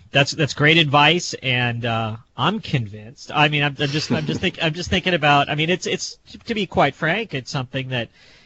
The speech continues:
as a manager here at eFolder, I've, I've struggled with. I mean, I think if you look at the vendor world,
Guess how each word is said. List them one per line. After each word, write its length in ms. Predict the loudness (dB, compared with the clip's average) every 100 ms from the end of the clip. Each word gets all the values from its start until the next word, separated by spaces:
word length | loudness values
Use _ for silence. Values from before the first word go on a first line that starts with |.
| _
as 180 | -2 -2
a 60 |
manager 640 | 0 0 0 -2 -2 -2 -2
here 240 | -2 -2
at 80 | -2
eFolder, 560 | -4 -2 -2 0 -2
I've, 240 | -2 -4 -8 _ _ _ _ _ 0
I've 160 | 0
struggled 400 | 2 2 4 2
with. 240 | -2 -6 -4
I 60 |
mean, 140 | -2 -2
I 60 |
think 160 | -4 -4
if 60 |
you 100 | -4
look 160 | -2 -2
at 80 | -2
the 80 | 2
vendor 320 | 2 2 0
world, 480 | 2 2 2 0